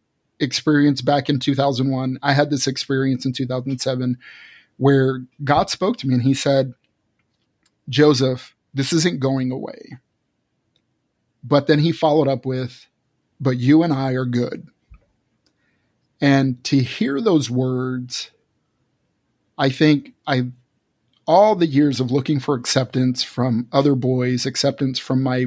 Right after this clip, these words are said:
peers, from women, from my family, from everybody, and not quite finding it or feeling like I could find it, in just that, the, just that affirmation from God that "Hey, you and I are good," did the trick.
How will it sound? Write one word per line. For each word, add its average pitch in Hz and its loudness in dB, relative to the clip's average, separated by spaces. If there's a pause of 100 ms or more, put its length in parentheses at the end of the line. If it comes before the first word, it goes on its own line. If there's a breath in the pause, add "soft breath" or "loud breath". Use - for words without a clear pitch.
(120)
peers, 127 2
from 127 0
women, 120 2
from 127 -2 (240 loud breath)
my 123 -2
family, 131 0
from 127 0
everybody, 143 0 (260 soft breath)
and 135 2
not 156 0
quite 151 0
finding 135 -2
it 135 -10 (640)
or 135 2
feeling 151 2
like 139 -2
I 135 -2
could 135 -6
find 131 -8
it, 135 -10 (840)
in 139 0
just 156 0
that, 131 0
the, 131 -6 (340)
just 160 0
that 170 6
affirmation 139 2
from 127 0
God 123 -2
that 123 -6 (640)
"Hey, 143 2
you 139 2
and 139 2
I 135 -2
are 127 -2
good," 127 -4 (720)
did 135 4
the 127 0
trick. 123 -4